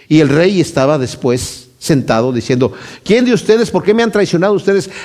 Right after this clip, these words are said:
¿Qué acaso David les va a dar a ustedes riquezas? Ustedes son de la tribu de Benjamín igual que yo. Él es de la tribu de Judá. A ustedes no los va a hacer ricos. ¿Por qué me están encubriendo dónde está David?".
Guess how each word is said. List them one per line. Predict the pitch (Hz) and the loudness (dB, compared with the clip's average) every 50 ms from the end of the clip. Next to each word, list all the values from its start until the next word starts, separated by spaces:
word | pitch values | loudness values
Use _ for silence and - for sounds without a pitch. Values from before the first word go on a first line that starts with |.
| - | -2
¿Qué | - 202 | -2 -2
acaso | 208 - 233 233 233 233 208 | 0 2 0 0 2 2 2
David | 170 139 139 151 233 294 277 | 2 2 2 2 2 2 2
les | 277 247 220 190 | 2 0 0 2
va | 214 226 | 0 2
a | 226 | 2
dar | 233 233 233 | 2 2 2
a | 226 | 0
ustedes | 196 - - 214 226 220 175 | 0 0 0 0 0 0 0
riquezas? | 160 156 143 - 196 214 196 - - - - - - - - _ _ _ _ _ _ _ _ _ _ _ _ _ _ _ _ | 0 -2 0 0 0 0 0 -2 -6 -6 -6 -10 -14 -16 -20 _ _ _ _ _ _ _ _ _ _ _ _ _ _ _ _
Ustedes | - 165 156 - 233 226 - | -4 -2 2 2 2 2 4
son | - 240 240 233 | 2 0 2 4
de | 220 | 2
la | 185 180 165 | 2 2 0
tribu | - 214 240 233 220 | 0 -2 0 2 2
de | 202 180 | 2 2
Benjamín | 170 156 151 151 160 185 233 240 | 0 -2 0 -2 -2 0 0 0
igual | 220 202 190 196 196 180 | 0 0 2 0 0 0
que | - 185 | 0 -2
yo. | 185 208 247 262 - - - - - - - | 0 2 0 -2 -2 -6 -10 -18 -20 -12 -2
Él | - 165 196 | 0 2 2
es | 202 165 | 2 2
de | 185 | 2
la | 170 147 | 0 2
tribu | - 170 175 165 160 | 0 0 0 0 0
de | 139 139 | -2 -2
Judá. | 131 - 135 131 160 208 269 - - - _ _ | -4 -2 -4 -2 -2 -4 -4 -8 -14 -20 _ _
A | - | -4
ustedes | 143 139 233 247 247 | -2 0 0 0 2
no | 220 | 2
los | 185 160 135 | 0 0 0
va | 135 | -2
a | 135 | -2
hacer | 120 147 131 | -2 -4 -4
ricos. | 135 170 233 214 - - - _ _ _ _ _ _ _ _ - - | -4 -6 -8 -8 -12 -20 -20 _ _ _ _ _ _ _ _ -20 -4
¿Por | - 160 | -4 0
qué | 139 220 | 2 2
me | 220 226 | 2 2
están | - - 226 220 | 2 0 0 0
encubriendo | 220 196 - 180 160 175 202 208 202 196 | 0 -2 -2 0 2 2 2 2 2 0
dónde | 190 190 190 | 0 -2 -2
está | 170 - 185 185 | -2 -2 0 0
David?". | 180 165 160 185 208 165 | 0 0 -2 -4 -6 -6